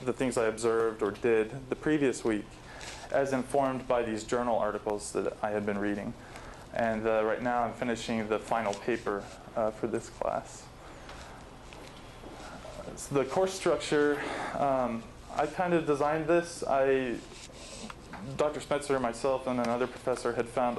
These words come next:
articles, uh, that would be relevant to the things I would see and do while I was there in New York. And so I organized them into this schedule that kind of paints the picture of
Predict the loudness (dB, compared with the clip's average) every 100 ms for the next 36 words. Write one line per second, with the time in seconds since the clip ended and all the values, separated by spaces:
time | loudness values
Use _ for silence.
0 | 2 2 2 2 0 -2 -10 -14 -16 -16
1 | -16 -4 0 2 2 2 2 4 4 2
2 | 0 -4 -8 -4 0 0 0 0 0 0
3 | -2 2 2 2 2 4 4 2 0 -2
4 | 2 4 4 -2 -4 0 2 2 0 -10
5 | -16 -16 -14 -14 -14 -2 2 2 -2 2
6 | 4 4 4 4 4 4 2 2 2 2
7 | 2 4 4 0 -4 -8 -16 -18 -18 -18
8 | -18 -16 -4 0 2 2 2 0 0 2
9 | 2 4 4 4 0 -10 -2 0 0 0
10 | 2 0 0 -2 -2 -2 -2 0 -4 -2
11 | 0 2 4 4 4 4